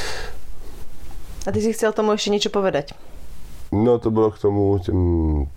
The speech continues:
Speaker 1: Děťom.
Speaker 2: mobilům a sociálním věcem a těm, tomu trávenému času těch dětí na těm, na těch mobilech. Že spousta známých si pořídila takovou aplikaci na,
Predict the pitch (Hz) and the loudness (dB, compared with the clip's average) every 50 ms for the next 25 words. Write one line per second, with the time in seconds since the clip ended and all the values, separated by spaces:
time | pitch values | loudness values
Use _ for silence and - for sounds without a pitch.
0 | - - - - 87 80 80 82 80 80 87 92 87 87 87 90 87 87 80 - | -10 -6 -4 0 0 2 2 4 4 4 4 4 6 6 4 4 4 2 2 0
1 | - 76 - - 87 85 82 80 80 80 76 76 76 76 - - 82 82 80 78 | -2 -4 -2 0 2 2 4 4 4 2 2 2 0 0 -2 -2 0 2 2 0
2 | 71 - 80 76 73 76 - - - - - - - - 76 76 76 73 - - | 0 0 0 0 0 -2 -2 -4 -4 -4 -4 -2 -2 -2 0 0 0 -2 0 0
3 | 85 90 87 90 92 92 92 95 95 90 - 90 85 - - 95 87 87 85 82 | 2 2 4 4 4 4 4 4 2 2 2 0 0 0 0 0 0 2 2 2
4 | 90 87 - - 87 85 82 - 85 80 78 76 - - - - 80 - - 80 | 0 0 0 0 0 0 0 0 0 0 0 -2 -4 -8 -8 -6 -4 -2 0 0
5 | 85 82 76 73 73 71 71 67 - - - - - - - - - - - - | 0 0 2 2 2 0 0 0 -2 -4 -2 -2 -2 -2 -2 -2 -4 -2 -2 -2
6 | - - - - - - - - 92 85 82 80 - - - 85 85 - - 92 | -2 -2 0 0 -2 -2 -2 -2 -2 0 0 -2 -2 -2 -2 -2 -2 0 0 0
7 | 87 85 87 85 80 80 87 90 87 - 87 85 - 85 80 85 82 87 90 85 | 2 2 2 2 2 4 2 2 0 0 -2 -2 0 0 0 0 2 2 2 2
8 | 80 82 87 - 85 69 - - - 80 82 82 - 90 90 - - 113 113 110 | 2 0 0 0 0 0 0 0 0 -2 -2 0 -2 -2 -2 0 0 2 2 2
9 | 104 | 0